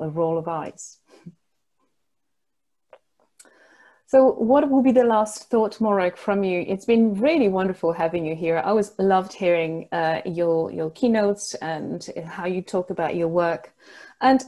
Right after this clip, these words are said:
can I just ask about those earrings that you're wearing? <laughs>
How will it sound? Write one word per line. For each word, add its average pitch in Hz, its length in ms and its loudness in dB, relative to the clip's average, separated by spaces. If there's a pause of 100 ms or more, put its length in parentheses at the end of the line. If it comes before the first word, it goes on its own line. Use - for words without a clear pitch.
can 359 160 -2
I 415 100 -2
just 381 240 0
ask 330 260 -6
about 277 300 -4
those 254 280 2
earrings 170 800 0
that 151 180 -4
you're 156 120 -6
wearing? 156 580 -6 (540)
<laughs> - 140 -10